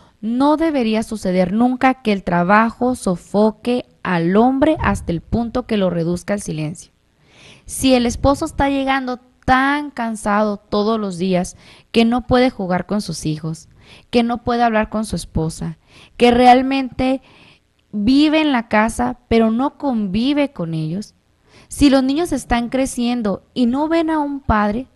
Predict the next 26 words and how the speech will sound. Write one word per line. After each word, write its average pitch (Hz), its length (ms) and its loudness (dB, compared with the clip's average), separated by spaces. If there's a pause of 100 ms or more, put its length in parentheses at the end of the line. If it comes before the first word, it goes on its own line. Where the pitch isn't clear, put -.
(580)
entonces, 269 480 -4
¿de 262 120 -2
qué 269 160 -4
va 277 80 -2
a 294 60 -4
servir 285 340 -6
todo 285 320 -8
eso? 311 260 -12 (760)
¿De 269 160 2
qué 269 140 2
va 269 80 2
a 294 40 -2
servir 285 340 0
que 277 100 -4
lo 247 140 2
tengas 202 560 0 (100)
en 214 140 -2
el 269 160 2
colegio, 196 600 0
con 208 180 0
la 247 80 2
mejor 220 300 0
educación, 196 680 -2 (320)
de 214 140 2
que 220 120 0
tengas 220 460 2